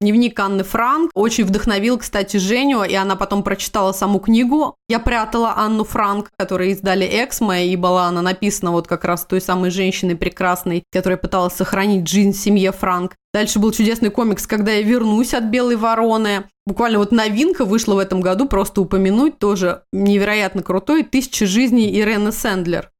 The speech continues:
Мне кажется, вот можно даже с этого потихонечку начинать и самим родителям, и детям, и подросткам, и вообще всех возрастов просто прикинуть, посмотреть,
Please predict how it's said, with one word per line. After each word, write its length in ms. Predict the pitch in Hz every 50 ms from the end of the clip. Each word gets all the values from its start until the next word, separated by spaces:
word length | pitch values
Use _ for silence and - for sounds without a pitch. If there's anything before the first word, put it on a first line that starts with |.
| _
Мне 220 | 190 196 202 226 233
кажется, 380 | 233 233 226 226 - - - 208
вот 180 | 214 220 220
можно 300 | 233 233 233 233 240 226
даже 260 | 208 214 220 220 220 233
с 100 | - -
этого 280 | 269 247 - 180 175
потихонечку 640 | - - - - - - 233 202 196 196 - - 180
начинать 500 | 175 180 - - 226 247 294 359 359 - -
и 60 | 202
самим 360 | - - 196 202 202 196 190
родителям, 680 | 185 185 185 190 220 285 339 - - 226 202 196 202 180
и 180 | - - 175 170
детям, 480 | 160 180 226 269 311 - 233 208 196
и 80 | - 170
подросткам, 720 | 160 - 160 160 196 214 262 277 294 277 - - 190 175
и 40 | 165
вообще 300 | 170 170 - - 226 190
всех 240 | - - 190 - 180
возрастов 500 | 180 - 190 185 180 - 277 311 311 -
просто 280 | 202 214 208 - -
прикинуть, 500 | - - 190 - - 269 285 277 233 196 - _ _ _
посмотреть, 640 | 190 - - 196 185 190 - 196 240 262 233 -